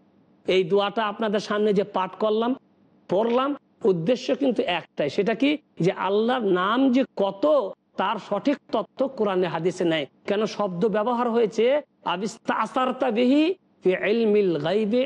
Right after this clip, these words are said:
ইনদাক, যে নামগুলি আল্লাহ তুমি তোমার গায়েবের ইলমে গোপন রেখেছো। তাহলে বুঝতে পারা গেল যে আল্লাহর এমনও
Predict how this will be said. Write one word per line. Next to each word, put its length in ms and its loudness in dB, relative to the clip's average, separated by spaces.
ইনদাক, 440 2
যে 120 4
নামগুলি 460 2
আল্লাহ 280 -2
তুমি 240 4
তোমার 200 0
গায়েবের 420 2
ইলমে 260 4
গোপন 320 0
রেখেছো। 340 0
তাহলে 220 0
বুঝতে 280 0
পারা 240 0
গেল 140 0
যে 60 4
আল্লাহর 320 -2
এমনও 420 2